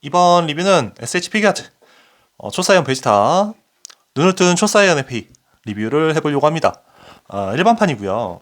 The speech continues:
예, 사만 원대 중반 정도 됐던 것 같아요, 가격이. 예.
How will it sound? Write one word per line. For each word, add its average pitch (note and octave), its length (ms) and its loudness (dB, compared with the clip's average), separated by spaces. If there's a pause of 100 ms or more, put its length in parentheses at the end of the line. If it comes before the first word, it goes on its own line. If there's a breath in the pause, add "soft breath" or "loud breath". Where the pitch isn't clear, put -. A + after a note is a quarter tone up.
예, F#2 180 -16
사만 G3+ 320 0
원대 E3+ 880 0
중반 D3 240 -6
정도 C#3 360 -8
됐던 A#2+ 260 -10
것 A2+ 80 -6
같아요, A#2 320 -4
가격이. G2+ 420 -8 (260)
예. F#2 200 -10